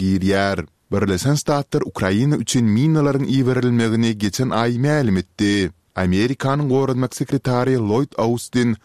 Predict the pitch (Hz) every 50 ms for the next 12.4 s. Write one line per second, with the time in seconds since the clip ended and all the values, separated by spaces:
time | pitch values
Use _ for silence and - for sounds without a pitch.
0 | _ _ 101 104 110 120 123 104 90 98 101 98 120 151 - - 127 120 107 95
1 | 90 113 123 127 123 123 107 92 90 90 87 101 98 101 110 110 110 113 117 117
2 | 110 90 87 - _ _ _ 117 110 101 104 101 101 98 98 101 104 92 92 110
3 | 139 156 - - 151 143 147 147 131 131 143 135 - 127 120 120 117 117 127 120
4 | - 101 98 120 135 - 135 143 147 135 127 131 120 123 123 123 120 117 - -
5 | 127 120 120 110 - - 123 120 117 101 87 90 90 90 104 120 113 127 127 131
6 | 127 117 107 117 117 120 117 104 - _ _ - - 127 113 95 87 87 92 131
7 | 135 139 139 - - 123 120 120 - 123 131 131 131 131 131 139 143 147 143 127
8 | 143 131 143 127 120 95 87 95 92 92 90 95 92 90 98 98 98 98 95 87
9 | 85 - _ _ _ - 98 101 110 117 110 139 139 147 - - 135 127 139 143
10 | - - 110 104 104 110 110 - 127 110 - 127 120 - - 120 113 107 95 90
11 | 98 113 139 135 - 139 143 131 117 113 127 127 120 - 131 120 117 120 117 107
12 | - - 113 113 107 107 101 -